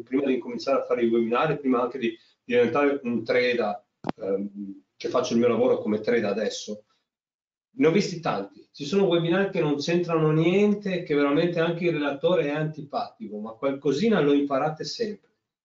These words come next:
Questa cosa qui della griglia, che a me sta antipatica, mi ha acceso una lampadina in testa. E sicuramente a tanti di voi ha acceso anche la lampadina in testa, perché quando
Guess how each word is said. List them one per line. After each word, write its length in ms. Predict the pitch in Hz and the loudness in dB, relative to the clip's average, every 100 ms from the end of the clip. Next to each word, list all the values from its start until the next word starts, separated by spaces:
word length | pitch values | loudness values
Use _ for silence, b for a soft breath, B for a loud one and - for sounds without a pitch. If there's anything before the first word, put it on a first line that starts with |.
| _ _ | _ _
Questa 440 | 233 277 277 254 | 2 2 2 0
cosa 260 | 202 175 165 | 0 2 2
qui 100 | 214 | 2
della 220 | 190 143 | 2 2
griglia, 400 | 139 135 110 110 | 2 0 0 -2
che 100 | 131 | 0
a 40 | |
me 120 | 147 208 | 2 0
sta 260 | - 156 | 0 -2
antipatica, 920 | 170 113 127 160 165 - 107 - - - _ _ _ _ | -2 -2 -4 -2 -2 -2 -10 -16 -20 -20 _ _ _ _
mi 180 | 139 170 | -2 0
ha 80 | 196 | 0
acceso 720 | 160 - 196 208 214 214 - | -2 -2 0 2 0 -2 -6
una 500 | 175 190 196 196 196 - | 0 2 4 0 -6 -8
lampadina 560 | 160 165 165 147 175 180 | -4 -2 -2 0 0 0
in 160 | 175 | 0
testa. 420 | 160 - - - - | -4 -10 -12 -12 -12
E 20 | |
sicuramente 520 | 165 196 226 277 180 | -2 0 2 2 0
a 100 | 156 | -2
tanti 480 | 208 269 285 285 208 | -2 0 2 2 0
di 100 | 180 | 2
voi 640 | 165 175 202 233 240 247 - | 2 4 4 4 2 -4 -4
ha 140 | 170 | -2
acceso 420 | 175 - 214 214 | -2 2 2 4
anche 320 | 214 226 220 202 | 2 2 0 0
la 140 | 170 | 0
lampadina 460 | 151 139 127 123 120 | 0 0 -4 -2 -4
in 140 | 113 | -4
testa, 360 | 110 104 - 107 | -8 -10 -10 -10
perché 260 | 139 165 | -8 -6
quando 480 | 170 240 277 214 - | -2 0 2 2 -2